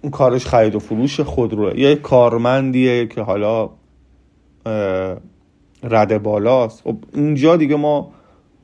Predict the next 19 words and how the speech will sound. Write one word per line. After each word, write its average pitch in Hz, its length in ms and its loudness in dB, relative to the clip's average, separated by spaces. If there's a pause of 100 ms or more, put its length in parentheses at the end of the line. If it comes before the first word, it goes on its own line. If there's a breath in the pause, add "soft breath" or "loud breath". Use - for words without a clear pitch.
(100)
می‌تونیم 139 380 0
تشخیص 135 540 -2
بدیم 127 240 -4
که 120 100 -6
این 107 260 -4 (1040)
فرد 123 440 2
وضعیت 107 400 -2
مالی 110 400 -2
خوبی 139 380 -4
داره 107 420 -2
و 110 120 -2
می‌تونیم 120 380 -6
فروش 104 320 -10
با 98 200 -6
کیفیتی 101 680 -8
رو 107 160 -8 (800 soft breath)
براش 104 420 0
در، 101 340 0 (460 soft breath)
اه، 110 120 -8